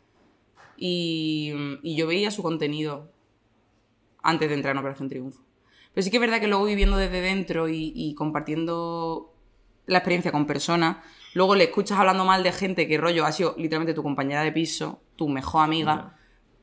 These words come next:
Speaker 1: y ahí tienes un poco un problema.
Speaker 2: Sí, tienes unos sentimientos encontrados de
Speaker 1: Claro,
Speaker 2: verdad.
Speaker 1: sobre todo porque hay muchos comentarios que hace que como que no se basan en, no tienen fundamentos de peso, rollo, haces da-,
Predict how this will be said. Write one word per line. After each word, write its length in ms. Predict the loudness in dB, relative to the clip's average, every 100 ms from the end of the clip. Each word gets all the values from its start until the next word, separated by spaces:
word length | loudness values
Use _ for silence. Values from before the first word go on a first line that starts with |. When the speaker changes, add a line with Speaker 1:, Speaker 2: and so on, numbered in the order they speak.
| _ _ _
Speaker 1:
y 120 | 2
ahí 160 | 4 4
tienes 200 | 4 2
un 100 | 2
poco 260 | 2 2 2
un 140 | 2
problema. 460 | 2 0 2 -2 -4 -8
Speaker 2:
Sí, 180 | -10 -8
tienes 200 | -6 -4
unos 180 | -4 -4
sentimientos 440 | -6 -6 -6 -8
encontrados 540 | -10 -10 -10 -8 -8 -6
de 60 |
Speaker 1:
Claro, 200 | 4 4 4
Speaker 2:
verdad. 60 |
Speaker 1:
sobre 120 | 0 -2
todo 140 | -2
porque 180 | -2 -2
hay 60 |
muchos 340 | -2 -6 -10 -10
comentarios 460 | -8 -6 -4 -6 -6
que 160 | -2
hace 320 | 0 0 -8
que 260 | -6 -6 -6 -10 _ _ _ _ -4
como 220 | 0 2
que 100 | 2
no 100 | 2
se 200 | 2 6
basan 420 | 6 6 2 0
en, 320 | 0 -2 -4 -8 _ _ _ -10 -10 -12 -20 _ _ _ -2
no 120 | 0
tienen 280 | 4 4 4
fundamentos 760 | 2 2 6 8 8 4 0
de 80 | -2
peso, 360 | -2 -2 -4 -10 -4
rollo, 640 | 0 2 4 2 0 -4 -10 _ _ _ _ -8 0
haces 420 | 0 2 0
da-, 60 | 2